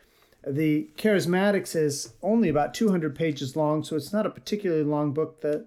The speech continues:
second one, Strange Fire, about the same, few hundred pages, and both of them can be read in a few hours if you put your mind to it. But you might find it better just to take a chapter at a time, read through it, understand what he has said,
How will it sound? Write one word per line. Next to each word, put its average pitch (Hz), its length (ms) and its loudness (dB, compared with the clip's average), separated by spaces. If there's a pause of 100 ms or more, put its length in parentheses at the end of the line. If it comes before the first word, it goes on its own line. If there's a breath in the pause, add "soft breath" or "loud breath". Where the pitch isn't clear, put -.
second 208 420 -2
one, 151 240 0
Strange 175 440 -2
Fire, 156 340 2
about 190 320 -2
the 170 80 -6
same, 156 460 -2 (340 loud breath)
few 202 220 0
hundred 170 280 -2
pages, 147 640 -2 (720 soft breath)
and 151 320 -2 (240)
both 208 300 2
of 196 80 0
them 175 180 2
can 165 140 -2
be 165 100 2
read 156 280 2
in 151 120 2
a 139 40 -2
few 175 220 -2
hours 151 440 0
if 135 120 -8
you 143 280 -2 (100)
put - 220 -6
your 156 100 0
mind 156 380 0
to 143 160 -2
it. 131 200 -4 (320 soft breath)
But 175 160 -6
you 220 60 2
might 320 240 2
find 190 220 2
it 180 100 0
better 165 220 0
just 202 220 -4
to - 100 -6
take 170 240 -2
a 160 40 -4
chapter 135 460 -4
at 147 60 -4
a 147 40 -16
time, 127 440 -2
read 156 320 -2
through 135 160 -2
it, 120 200 -4 (360 soft breath)
understand 139 520 -4
what 127 100 -2
he 123 100 -6
has 120 160 -8
said, 131 420 0